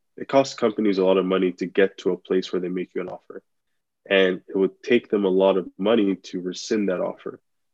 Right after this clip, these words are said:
So your best bet is actually asking for a raise, because most companies have a range that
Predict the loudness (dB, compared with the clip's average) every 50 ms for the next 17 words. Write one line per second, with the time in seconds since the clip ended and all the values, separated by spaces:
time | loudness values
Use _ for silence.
0 | _ _ _ _ 0 2 4 4 4 2 4 4 4 4 4 2 2 2 4 4
1 | 4 4 2 2 0 0 -4 -6 -2 0 0 0 0 -2 -6 -8 -8 -8 -6 _
2 | -6 -2 2 2 4 4 4 2 0 -4 -8 -16 -10 -8 -8 -8 -4 -2 -2 0
3 | 0 -2 -4 -6 -10 _ _ _ _ _ _ _ _ _ 2 2 2 2 2 -2
4 | -2 -2 0 -2 -2 -2 0 0 0 2 2 0 -2 -4 -6 -6 -6 0 4 4
5 | 6 6 6 4 0 -2 -4 -8 -10 -14 -18 _ _ -6 -4 -4 -4